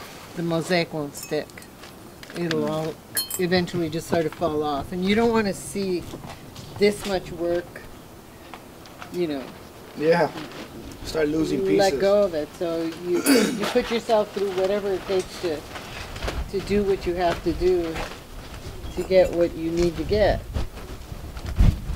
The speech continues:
Speaker 1: And if that means that you have to do it the right way, you do it the right way. So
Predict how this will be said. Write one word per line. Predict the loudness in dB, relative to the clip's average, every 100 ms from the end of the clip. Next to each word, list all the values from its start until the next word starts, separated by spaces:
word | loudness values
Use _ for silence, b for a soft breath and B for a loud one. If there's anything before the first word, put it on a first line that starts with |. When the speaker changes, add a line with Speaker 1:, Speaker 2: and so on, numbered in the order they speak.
| 6
Speaker 1:
And | 8
if | 8 4
that | 2 2
means | 2 2 0 -4 -12 -16 -16 -16 -16 -16 -14 -14 -14 -16 -16 -16 -18 -18 -6 -2
that | 0 0
you | 0 0
have | 2 0 -4 0
to | 2 2 0 -6 -18 -18 -18 -18 -18 -18 -18 -18 -18 -18 -14 -8 -2
do | 2
it | 4
the | 4
right | 4 4 4
way, | 4
you | 4
do | 4 0
it | 0
the | 0
right | 2 2 2
way. | 0 0
So | 0 0 0 -2